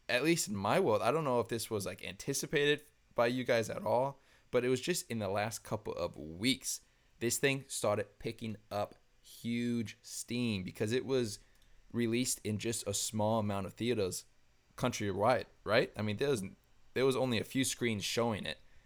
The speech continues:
and the people who was going and seeing it were giving it these unbelievable reviews, and I'm not sure if it was originally planned on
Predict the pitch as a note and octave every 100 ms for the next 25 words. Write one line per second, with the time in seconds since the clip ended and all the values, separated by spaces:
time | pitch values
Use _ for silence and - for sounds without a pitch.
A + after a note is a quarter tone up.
0 | - - - - F#2 G2 F#2+ F#2 F#2 -
1 | G2 D3+ D#3 C#3+ A2+ G2+ F#2 G#2+ G2+ F2+
2 | - G3 F#3 F#2 - - - - - -
3 | - - G2 A2+ A2+ A2 F#2+ - - F#2
4 | F#2 - - - B2 C3 C#3+ A#2+ G#2+ F#2
5 | G2 B2 B2+ G#2+ F2 - E2 G#2+ A2+ F2+
6 | F2 - G#2 F#2+ A2+ F3+ B3 - - C#3
7 | C3+ - A2 G#2 - F#2+ F#2+ - F#2 F#2
8 | A2 A#2+ C3+ C#3+ C#3+ D3 C3 B2+ C3 C3
9 | - - _ - - - - G2 G2+ G2
10 | G2 F#2+